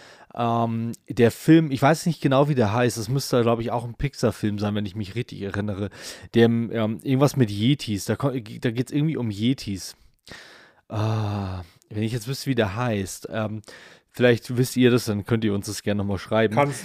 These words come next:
Speaker 1: Aber
Speaker 2: also das Problem ist, es gibt halt aus den letzten zwei, drei Jahren relativ viele Kinderfilme mit Yetis. Kannst du das ein
Speaker 1: Echt?
Speaker 2: bisschen mehr noch umreißen?
Speaker 1: Oh, da geht's um einen, wo denn die, die, also die wissen eigentlich nicht, dass es Menschen gibt, beziehungsweise wi-, ein paar von denen wissen das schon.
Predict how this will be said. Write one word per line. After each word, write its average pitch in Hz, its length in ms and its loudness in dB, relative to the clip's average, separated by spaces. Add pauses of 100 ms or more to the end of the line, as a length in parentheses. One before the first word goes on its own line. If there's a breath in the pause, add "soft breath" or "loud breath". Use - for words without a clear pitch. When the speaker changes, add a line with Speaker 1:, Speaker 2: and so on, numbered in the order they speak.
Speaker 1:
Aber - 100 -2
Speaker 2:
also 147 200 0
das 165 200 -6
Problem 190 320 4
ist, 214 120 2
es - 100 -12
gibt 190 200 -4
halt 170 220 4 (580)
aus 156 180 2
den 143 140 2
letzten 165 260 2
zwei, - 180 2
drei 143 100 0
Jahren 151 180 4
relativ 170 500 4
viele 180 360 2
Kinderfilme 131 560 -2
mit 123 200 -4
Yetis. 143 520 -4
Kannst 156 280 -4
du 156 40 -4
das 147 180 -4
ein - 40 -8
Speaker 1:
Echt? 190 120 4
Speaker 2:
bisschen 180 260 0
mehr 180 160 6
noch 175 200 2
umreißen? 151 760 -2
Speaker 1:
Oh, 110 340 4
da 107 120 2
geht's 160 200 4
um 156 120 2
einen, 143 380 4
wo 156 100 6
denn 147 380 6
die, 139 240 0
die, 135 200 0
also 127 180 0
die 135 160 2
wissen 185 240 4
eigentlich 143 360 2
nicht, 165 200 0
dass 127 120 0
es 123 160 -10
Menschen 160 340 0
gibt, 160 140 -6
beziehungsweise 131 420 2
wi-, 139 220 2
ein 127 160 -4
paar 135 260 0
von 147 180 0
denen 123 200 0
wissen 123 240 -2
das 101 100 -4
schon. 185 300 -2